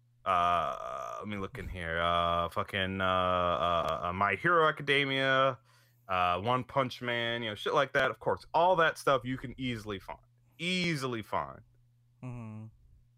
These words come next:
Speaker 1: But, like,
Speaker 2: Or actually,
Speaker 1: if, what?
Speaker 2: Uh, I mean, bef-, uh, sorry I cut you off there. What if we had a situation where, what if we had a s-,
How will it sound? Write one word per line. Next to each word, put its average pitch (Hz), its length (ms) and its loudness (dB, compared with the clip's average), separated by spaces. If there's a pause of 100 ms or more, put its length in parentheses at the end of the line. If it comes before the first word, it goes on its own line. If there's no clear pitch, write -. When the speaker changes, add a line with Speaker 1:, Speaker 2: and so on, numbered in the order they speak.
(1040)
Speaker 1:
But, 120 140 2
like, 117 480 0 (3000)
Speaker 2:
Or 139 100 -4
actually, 127 500 -6
Speaker 1:
if, 165 360 4 (640)
what? 95 260 -4 (720)
Speaker 2:
Uh, 170 160 -4
I 156 140 -2
mean, 139 200 -4
bef-, 123 200 -12
uh, 143 160 -4 (100)
sorry 156 200 0
I 117 60 -2
cut - 180 -8
you 120 100 -2
off 135 120 -2
there. 104 180 -6 (220)
What 165 120 0
if 196 80 -4
we 214 60 -2
had 196 80 0
a 170 40 -6
situation 156 580 -6
where, 135 120 -8
what 151 140 -2
if 165 100 -6
we 160 100 -6
had 151 160 -4
a 135 200 -2
s-, 117 100 -12